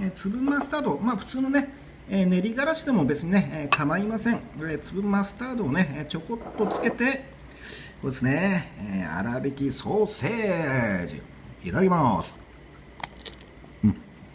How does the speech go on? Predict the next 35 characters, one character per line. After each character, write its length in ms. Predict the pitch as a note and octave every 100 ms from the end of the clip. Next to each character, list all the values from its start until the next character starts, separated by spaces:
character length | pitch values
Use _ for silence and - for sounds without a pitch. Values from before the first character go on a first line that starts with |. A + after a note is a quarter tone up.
| -
う 20 |
ん、 100 | C#3+ - -
う 60 | B3+
ん、 120 | - - - -
う 60 | A#3
ん。 180 | - - - - - - - - - - - - - - - - - -
こ 100 | - A#2
の 280 | E2 D#2+ -
プ 180 | - G2 -
チ 120 | F3+
ッ 60 | F#3 - -
と 120 | E2+
弾 400 | - G2+ D3 B2+ -
け 140 | G3+
る 80 | E3 G#2+ F#2 - -
お 60 | F#2 -
口 200 | - -
の 80 | F3+
中 180 | A3 -
の 100 | A#3
感 280 | - C#3 F3+
触 180 | A#3+ C4+
で 60 |
す 80 | -
ね。 80 | F#3+
最 220 | - -
高、 140 | - -
最 160 | -
高、 100 | C#4
最 160 | B3 F#3+
高 140 | -
で 80 | D#4
す。 100 | - - - - - - - C#4
う 120 |
ん。 60 | D4